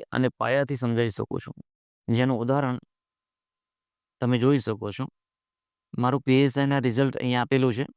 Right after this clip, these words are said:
જેમાં મેં પાર્ટ એમાં સો માંથી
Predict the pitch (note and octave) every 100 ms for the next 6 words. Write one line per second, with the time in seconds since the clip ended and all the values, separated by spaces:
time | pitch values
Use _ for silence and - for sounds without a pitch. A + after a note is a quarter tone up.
0 | _ _ _ _ _ C3 A#2 C3 B2+ B2
1 | C3+ _ _ C3+ C#3 C3+ A#2+ G#2 - _
2 | _ A#2 - C3+ D3 C3 B2 C#3+